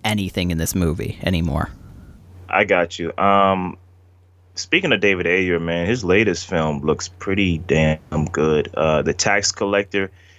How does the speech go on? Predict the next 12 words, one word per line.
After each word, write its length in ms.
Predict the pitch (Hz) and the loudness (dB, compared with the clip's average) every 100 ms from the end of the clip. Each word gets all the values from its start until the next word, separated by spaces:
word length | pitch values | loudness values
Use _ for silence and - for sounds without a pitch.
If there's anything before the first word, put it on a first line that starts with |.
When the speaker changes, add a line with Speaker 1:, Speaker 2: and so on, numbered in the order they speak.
| _ _ _ | _ _ _
Speaker 2:
You 80 | - | -4
got 180 | 110 - | 0 0
Shia 260 | - 110 107 | 2 4 4
LaBeouf, 300 | 85 110 101 - - | 4 2 2 -8 -14
Shia 260 | - 104 101 | 0 2 2
LaBeouf 260 | 92 98 | 2 0
looking 200 | 92 95 | 0 0
like 160 | 98 95 | 0 0
a 60 | |
full-on 480 | 82 - 98 92 90 | -4 0 2 2 2
gangster, 480 | 85 95 107 - 80 | 2 2 0 -4 -6
man. 320 | 80 85 101 | -2 -2 -4